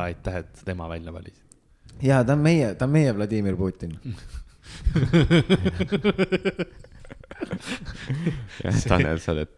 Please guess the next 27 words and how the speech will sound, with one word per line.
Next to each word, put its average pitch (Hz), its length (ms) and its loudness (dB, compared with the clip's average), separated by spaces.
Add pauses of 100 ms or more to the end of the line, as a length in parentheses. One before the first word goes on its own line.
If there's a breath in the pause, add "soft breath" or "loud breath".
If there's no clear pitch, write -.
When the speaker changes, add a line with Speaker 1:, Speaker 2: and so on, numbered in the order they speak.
Speaker 3:
lühike, 92 580 0
kiilakas 104 560 8
vene 107 300 12
mees. 101 300 6 (440)
Speaker 1:
<laughs> - 380 -4
See, - 240 -2 (580 loud breath)
see 143 320 -2
soundbite 113 840 -2
läheb 127 300 0
igatahes. 170 720 2 (720)
Speaker 3:
<laughs> - 920 -20
See 98 120 -2
mul, 98 180 2
mul 98 160 4
jäigi 92 300 4
nagu 82 200 2
s-, - 160 -2 (280)
selgusetuks, 80 840 0
et - 120 -8 (420)
kust - 260 -4
maalt 85 240 2
me 78 120 0
selle 73 280 -4
nagu 76 260 -2
välja 80 300 0
lõikame - 540 8
või? 147 340 2